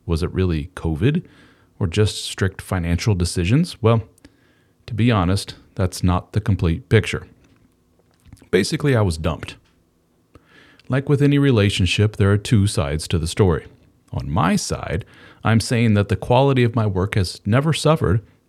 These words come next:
and that their financial situation really wasn't that bad,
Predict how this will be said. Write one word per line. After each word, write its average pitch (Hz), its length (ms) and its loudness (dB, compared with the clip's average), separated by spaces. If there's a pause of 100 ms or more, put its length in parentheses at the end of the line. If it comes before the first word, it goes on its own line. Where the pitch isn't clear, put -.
and 98 160 2
that 104 160 2
their 120 180 4
financial 120 500 2
situation 110 680 0
really 180 220 0
wasn't 98 420 -2
that 175 260 -4
bad, 69 280 -6